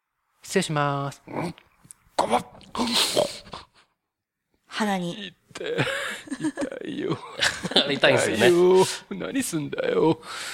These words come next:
Speaker 1: という感じで、ちょっと涙目になりつつ、<laughs> もうね、四十過ぎた男がだよ。<laughs> 日曜の朝から、
Speaker 2: 鼻に突っ込まれ。
Speaker 1: 涙目になってさ。まあ、基本結果ですね、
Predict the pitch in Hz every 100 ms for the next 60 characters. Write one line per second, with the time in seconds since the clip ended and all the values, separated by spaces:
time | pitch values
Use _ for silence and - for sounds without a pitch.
0 | - - _ - 107 101 98 95 107 -
1 | 101 98 98 110 110 104 104 - 139 101
2 | 98 196 - - 104 98 98 - - 95
3 | 85 76 82 - - 85 82 82 80 82
4 | - - 95 92 82 82 - 90 87 85
5 | 95 87 76 73 - - - - 202 349
6 | 311 339 294 277 277 262 - 247 - -
7 | 87 98 87 90 82 80 78 78 76 76
8 | 76 78 _ _ _ _ _ _ _ _
9 | _ _ _ _ - 190 185 95 98 101
10 | 95 92 80 - - - - - _ _
11 | _ _ _ _ _ _ _ _ _ _
12 | _ _ 180 196 180 185 165 135 - 170
13 | -